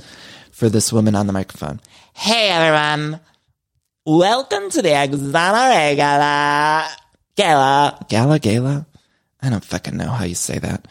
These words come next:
Anyway, back at the tequila night, that's when, uh, Ryan was making the joke about fucking the other woman, allegedly. And then, um, let's see, everyone there clearly thinks that John, Flop John, and Shannon are donezo,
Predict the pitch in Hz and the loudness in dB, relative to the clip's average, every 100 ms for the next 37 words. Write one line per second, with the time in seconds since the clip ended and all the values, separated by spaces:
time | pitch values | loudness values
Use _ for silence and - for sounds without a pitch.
0 | - - - - 131 117 117 131 143 127 | -18 -16 -10 0 2 4 2 0 -2 -4
1 | - - 123 117 113 107 113 113 113 113 | -4 0 2 2 2 2 0 -2 0 -2
2 | 107 - 131 104 123 127 120 117 107 110 | -2 0 0 2 2 2 0 -2 -2 -2
3 | - 110 107 98 - - 117 110 92 110 | 0 0 0 -4 -4 -6 -4 -2 0 0
4 | 110 110 107 101 107 - 120 110 - - | 0 0 0 0 -2 -2 -2 -2 -4 -16
5 | - 139 147 139 135 - 131 123 - 127 | -2 2 4 4 2 0 0 0 -2 -2
6 | - - - - 139 175 226 208 170 - | -2 -2 -4 -4 -2 0 2 2 0 -4
7 | - 147 147 127 - 151 135 123 113 98 | -10 -2 0 0 0 2 4 2 0 -2
8 | - 98 92 - - 110 110 110 101 - | -2 0 0 -2 -2 0 2 0 -4 -6
9 | - 117 - 101 98 98 - 139 - 104 | -2 -2 -2 -2 -2 -4 -4 -4 -2 -2
10 | 101 90 107 95 85 - 73 | -2 -2 -2 -4 -4 -6 -6